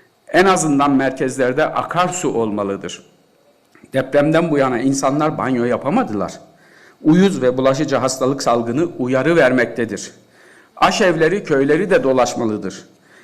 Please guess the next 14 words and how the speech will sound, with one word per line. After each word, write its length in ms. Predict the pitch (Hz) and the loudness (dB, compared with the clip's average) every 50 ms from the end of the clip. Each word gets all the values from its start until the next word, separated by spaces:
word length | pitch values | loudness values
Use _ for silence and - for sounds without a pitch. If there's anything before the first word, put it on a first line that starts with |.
| _ _ _ _ | _ _ _ _
Dezavantajları 840 | 131 165 175 175 180 180 180 175 175 175 180 160 156 156 160 151 160 | 2 2 4 4 4 2 2 0 0 -2 -4 -4 -2 -2 -4 -4 -4
gruplara, 800 | 151 143 143 143 147 151 - 139 135 139 147 156 170 - - - | -4 -6 -6 -6 -8 -4 -2 -2 0 2 0 0 -2 -4 -8 -4
dezavantajlı 680 | 135 139 135 160 151 156 151 151 156 - 151 139 139 147 | -2 -2 0 2 2 2 0 0 -2 -6 -8 -8 -8 -6
gruplara 520 | 147 143 143 139 131 - 135 135 143 147 143 | -6 -4 -4 -4 -4 -2 0 0 2 2 0
özel 400 | - 127 120 117 139 139 143 127 | 0 -2 -2 0 0 0 2 2
destek 380 | 127 123 - 160 156 156 - | 0 -2 0 -2 -4 -2 -2
verilmelidir. 680 | 120 113 117 113 110 110 107 101 92 104 95 - - - - | -2 -2 0 0 0 -2 -2 -4 -6 -10 -12 -14 -16 -14 -6
Engelliler 720 | - 143 143 143 131 135 139 143 139 135 143 147 151 127 | -2 0 2 2 2 2 2 2 2 2 4 2 2 2
bu 60 | 123 | 2
ortamlarda 720 | 127 131 123 127 131 120 117 117 113 110 110 123 139 135 - | 4 4 2 2 0 -2 0 0 0 0 0 0 -2 -4 -2
çok 280 | - 156 151 151 - | -4 -4 -4 -4 -8
daha 200 | 120 104 107 127 | -10 -8 -8 -10
mağdur 440 | 120 98 95 98 101 95 95 127 135 | -10 -8 -6 -4 -4 -4 -4 -2 -2
olmuştur. 500 | 123 101 87 85 87 - - - - - | -2 -4 -4 -8 -12 -14 -16 -16 -16 -16